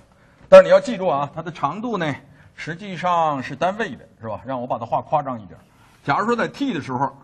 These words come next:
是吧？时刻 t 的时候，这个是我的一R T，是吧？这个是我的一R T。注意啊，长度我尽量画这么长，但是实际上单位是一啊，单位是长度是一。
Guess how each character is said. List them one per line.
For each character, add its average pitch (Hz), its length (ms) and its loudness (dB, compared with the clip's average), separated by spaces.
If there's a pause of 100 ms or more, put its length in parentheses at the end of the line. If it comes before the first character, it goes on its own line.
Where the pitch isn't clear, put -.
(160)
是 127 60 -6
吧？ 147 300 -2 (140)
时 - 160 -10
刻 226 140 -2
t 254 180 -4
的 147 100 -6
时 117 100 -6
候， 113 120 -2 (340)
这 254 200 -2
个 170 100 -8
是 185 160 -10
我 131 200 -6
的 143 120 -8
一 185 220 -6
R 120 460 0 (340)
T， 226 140 -4
是 - 680 -20
吧？ 185 220 -4 (340)
这 143 80 -8
个 113 80 -12
是 117 80 -16
我 104 140 -14
的 110 60 -12
一 131 100 -12
R 92 160 -10
T。 127 180 -14 (640)
注 202 160 2
意 180 80 6
啊， 175 100 4
长 175 300 -2
度 233 100 -4
我 156 120 -6
尽 208 120 -8
量 156 160 -6
画 190 200 -2
这 208 80 -8
么 175 80 -12
长， 151 180 -6
但 170 100 -8
是 160 60 -12
实 147 120 -16
际 170 40 -14
上 170 140 -8
单 175 180 -4
位 170 100 -14
是 143 120 -16
一 147 180 -14 (220)
啊， 143 200 -8 (140)
单 135 140 -10
位 127 100 -12
是 110 100 -14
长 113 200 -12
度 117 80 -12
是 113 100 -16
一。 101 180 -18